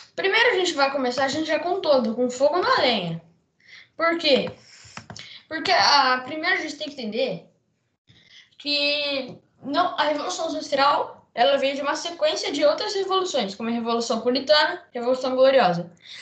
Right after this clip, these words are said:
Primeiro de tudo foi a Revolução Puritana, em que, não sei, Jaime, Rei Carlos, queriam mudar tudo que a sua avó Elizabeth tinha feito. Queriam desincentivar a pirataria,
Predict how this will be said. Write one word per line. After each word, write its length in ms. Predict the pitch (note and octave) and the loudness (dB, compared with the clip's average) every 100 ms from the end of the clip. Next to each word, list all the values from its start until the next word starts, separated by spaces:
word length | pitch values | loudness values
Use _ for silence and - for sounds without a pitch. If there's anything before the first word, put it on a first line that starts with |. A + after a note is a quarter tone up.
| - _ _ _ | -20 _ _ _
Primeiro 420 | D4 E4+ G4+ F#4+ | -4 0 0 -2
de 80 | F4 | -6
tudo 240 | D#4+ E4 | -2 -2
foi 140 | E4 D4 | 0 2
a 40 | |
Revolução 440 | B3+ C4 B3+ C4 B3 | 4 4 4 0 -2
Puritana, 640 | D4+ E4+ C#4 A3 F#3 F#3+ _ _ _ - - | 0 0 2 2 0 -10 _ _ _ -20 -10
em 140 | C4+ C4 | -8 -6
que, 580 | C4+ C#4+ C4 B3+ - - _ - - _ - | 0 2 2 -2 -6 -14 _ -20 -20 _ -10
não 100 | A3+ | -2
sei, 240 | B3 G#3 | 0 0
Jaime, 500 | G#3+ A3+ C#4+ F4+ F4+ _ _ | 2 2 2 0 -6 _ _
Rei 220 | - G3+ | -12 -10
Carlos, 580 | - G#3 A#3 D4+ - - _ _ _ _ | -4 -2 -2 -4 -8 -16 _ _ _ _
queriam 520 | E4 D#4 E4+ F4+ - - | -4 2 2 0 -4 -14
mudar 480 | D#4+ F4 F#4 - - | -4 0 0 -2 -6
tudo 460 | A4 A#4+ G#4+ F4+ | -2 0 0 -4
que 120 | D#4 | -2
a 220 | C#4+ B3+ A#3 | 0 2 0
sua 220 | - A#3+ | -2 -4
avó 160 | A#3 | 0
Elizabeth 640 | A3+ A3+ A3 C4+ A#3 C4+ - | -2 -2 -6 -2 0 0 -2
tinha 160 | F4+ | -8
feito. 360 | F#4+ D4 F3+ - _ _ _ _ _ _ | -8 -8 -8 -12 _ _ _ _ _ _
Queriam 560 | - C#4+ C4 B3 A#3+ G#3 | -10 -2 2 2 2 -4
desincentivar 540 | A#3+ D4 - A3+ G#3+ | -6 -6 -6 -4 -2
a 60 | G#3+ | 0
pirataria, 800 | G#3 G3 F#4+ E4 D#4 C#4+ A3 - | -2 -4 0 0 0 -2 -4 -6